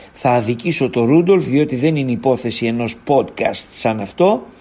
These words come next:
αλλά υπόθεση των ηθοποιών και της σκηνής, των κοστούμιών και των σκηνικών,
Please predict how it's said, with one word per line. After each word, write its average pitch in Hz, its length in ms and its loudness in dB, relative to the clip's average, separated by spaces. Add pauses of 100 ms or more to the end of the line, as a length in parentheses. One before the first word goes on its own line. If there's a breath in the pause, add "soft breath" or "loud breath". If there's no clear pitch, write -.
(340 loud breath)
αλλά 127 240 2
υπόθεση 135 480 -2
των 127 140 0
ηθοποιών 131 500 -2
και 147 120 -2
της - 140 -6
σκηνής, - 600 -12 (260 loud breath)
των 95 140 -4
κοστούμιών 131 720 -2 (340 loud breath)
και 127 120 -2
των 127 160 -2
σκηνικών, 117 560 -4